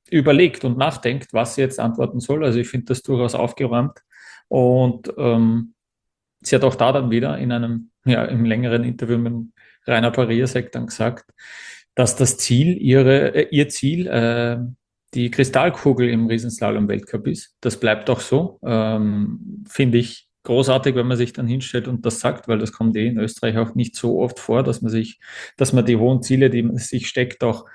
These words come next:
öffentlich ausspricht und hat eben auch gesagt, was es dazu braucht. Also ja, die Kugel, das ist ein großes Ziel, aber es geht jetzt mal darum,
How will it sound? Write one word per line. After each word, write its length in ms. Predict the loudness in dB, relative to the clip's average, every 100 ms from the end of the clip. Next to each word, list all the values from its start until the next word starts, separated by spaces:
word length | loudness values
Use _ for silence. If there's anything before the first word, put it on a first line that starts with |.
| -20 -18 -4
öffentlich 400 | -4 0 0 2
ausspricht 580 | 0 -2 -2 -4 -4 _ -20 -20 -6
und 220 | 0 2 2
hat 160 | 2
eben 180 | 4 6
auch 100 | 4
gesagt, 300 | 2 -4 0
was 120 | -2 0
es 120 | -2
dazu 280 | -2 0 2
braucht. 320 | 4 2 -2
Also 160 | -2
ja, 300 | 0 2 0 _
die 120 | -14 -6
Kugel, 420 | -2 0 -2 -6
das 180 | -12 -10
ist 140 | -6 -6
ein 100 | -2
großes 380 | -2 -2 -6
Ziel, 240 | 0 2 4
aber 220 | 4 4
es 140 | 2
geht 160 | 0 0
jetzt 240 | 0 -2
mal 120 | -2 2
darum, 480 | 2 4 0 -2